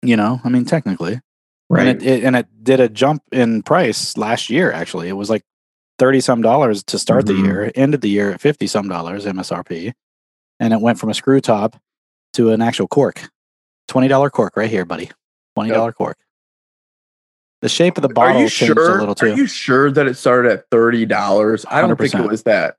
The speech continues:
Speaker 3: I don't think it was
Speaker 1: Hundred percent.
Speaker 3: that.
Speaker 1: I know for sure it was.
Speaker 3: How
Speaker 1: The
Speaker 3: long
Speaker 1: screw
Speaker 3: ago?
Speaker 1: top was just the beginning of last year. The
Speaker 3: I
Speaker 1: very
Speaker 3: think it
Speaker 1: beginning
Speaker 3: was,
Speaker 1: of last year.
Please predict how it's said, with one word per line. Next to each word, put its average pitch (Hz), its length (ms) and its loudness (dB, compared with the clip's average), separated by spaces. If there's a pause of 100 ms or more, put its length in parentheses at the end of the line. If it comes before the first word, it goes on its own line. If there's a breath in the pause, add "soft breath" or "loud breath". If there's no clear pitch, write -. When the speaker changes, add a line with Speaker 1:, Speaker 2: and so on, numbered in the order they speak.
Speaker 3:
I 131 80 2
don't 170 140 0
think 131 160 0
it 101 40 -2
was 95 120 -2
Speaker 1:
Hundred 95 140 -4
percent. - 160 -6 (380)
Speaker 3:
that. 104 60 -10
Speaker 1:
I 107 100 -2
know 101 240 -2
for 113 160 0
sure 104 220 -4
it 85 60 -8
was. 90 260 -8 (580)
Speaker 3:
How 151 160 0
Speaker 1:
The 151 60 4
Speaker 3:
long 139 180 4
Speaker 1:
screw 107 120 2
Speaker 3:
ago? 87 100 -2
Speaker 1:
top 143 180 2
was 117 200 -8 (260)
just 175 220 0
the 190 80 0
beginning 131 560 0
of 131 100 -2
last 104 340 -4
year. 190 300 -2 (640)
The 139 80 2
Speaker 3:
I 175 100 4
Speaker 1:
very 160 200 4
Speaker 3:
think 185 80 0
it 190 60 6
Speaker 1:
beginning 147 200 4
Speaker 3:
was, 123 80 4
Speaker 1:
of 117 40 4
last 113 260 0
year. - 180 -8